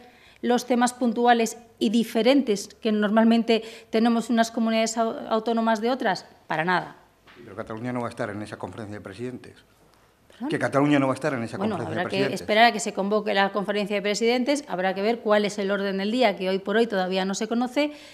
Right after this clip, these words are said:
Speaker 1: y habrá que saber, esperar a ver si Cataluña va o no. Cada presidente es muy libre de acudir. Me parece interesante, ¿no?, que todas las comunidades autónomas, y más aquellas que tienen,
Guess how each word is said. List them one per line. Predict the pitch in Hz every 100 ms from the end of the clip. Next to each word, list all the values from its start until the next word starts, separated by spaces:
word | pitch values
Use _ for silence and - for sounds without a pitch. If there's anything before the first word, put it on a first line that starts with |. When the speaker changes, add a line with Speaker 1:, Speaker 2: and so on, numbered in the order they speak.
| -
Speaker 1:
y | 196
habrá | 175 180
que | 214
saber, | 202 208 220
esperar | 214 - 220 220
a | 226
ver | 220 240 - - -
si | - 240
Cataluña | 214 185 196 208 220
va | 214 196
o | 185
no. | 240 233 - -
Cada | 202 208 214
presidente | 214 214 226 220 220 240 247 214
es | 202
muy | 208 202
libre | 233 254 196
de | 185
acudir. | 180 196 202 254 254 - - -
Me |
parece | 196 202 202
interesante, | 226 214 190 - 214 175 180
¿no?, | 185 226
que | 226
todas | 208 202
las | 196 202
comunidades | - 202 202 196 196
autónomas, | 196 233 233 208 185 - - - -
y | 208
más | 214 214
aquellas | 220 220 240 190 170 -
que | - 202
tienen, | 214 220 190 175